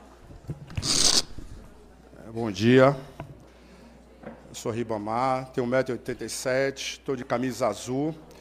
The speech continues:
camisa, é, calça jeans, sapato marrom. Eu tô falando do lado esquerdo da plenária. É, tô me apresentando desse jeito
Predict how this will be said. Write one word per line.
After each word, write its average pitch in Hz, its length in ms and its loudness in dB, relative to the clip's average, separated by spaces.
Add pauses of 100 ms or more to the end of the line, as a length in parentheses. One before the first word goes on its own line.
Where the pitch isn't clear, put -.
(320)
camisa, 127 880 0
é, 120 160 -4
calça 120 420 -4
jeans, 143 360 -2
sapato 120 440 -2
marrom. 120 460 -2 (500)
Eu 139 120 -2
tô 147 160 -2
falando 135 720 -2
do 131 140 -6
lado 151 680 -2
esquerdo 147 640 -4
da 139 100 0
plenária. 104 560 -4 (1300)
É, 120 400 -10
tô 151 60 -4
me 165 80 0
apresentando 147 340 0
desse 135 220 0
jeito 151 360 -6